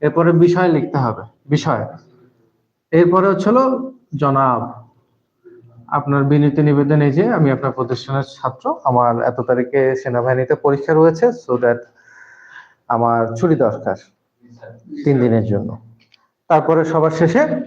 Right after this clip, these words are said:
আপনার অনুগত, একান্ত বাধ্যগত ছাত্র, তোমার শ্রেণী এবং রোল নাম্বার,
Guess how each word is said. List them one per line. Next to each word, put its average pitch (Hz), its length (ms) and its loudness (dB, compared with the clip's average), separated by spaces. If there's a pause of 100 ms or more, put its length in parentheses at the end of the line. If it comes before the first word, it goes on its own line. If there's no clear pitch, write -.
(580)
আপনার 139 280 -2
অনুগত, 165 760 2 (960)
একান্ত 135 360 -2
বাধ্যগত 123 680 -2
ছাত্র, - 640 -2 (540)
তোমার 143 260 0 (300)
শ্রেণী 180 600 0 (760)
এবং 175 260 2
রোল 156 220 2
নাম্বার, 98 320 -2